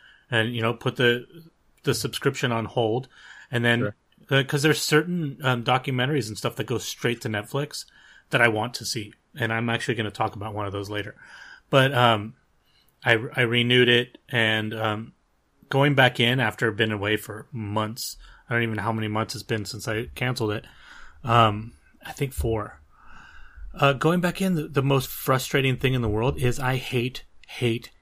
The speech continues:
Speaker 1: hate their apps. Because all it does is spit out Netflix content on me, and I can't find the actual stuff that I'm looking for. You know, um,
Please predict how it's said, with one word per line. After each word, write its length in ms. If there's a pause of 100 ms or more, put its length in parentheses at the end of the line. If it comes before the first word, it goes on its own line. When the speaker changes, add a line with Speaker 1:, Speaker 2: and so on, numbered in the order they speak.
(160)
Speaker 1:
hate 440
their 200
apps. 480 (640)
Because 340
all 280
it 120
does 300
is 200
spit 420
out 260
Netflix 500
content 460
on 180
me, 100
and 120
I 60
can't 280
find 220
the 60
actual 280
stuff 280
that 100
I'm 160
looking 340
for. 340 (800)
You 140
know, 240
um, 420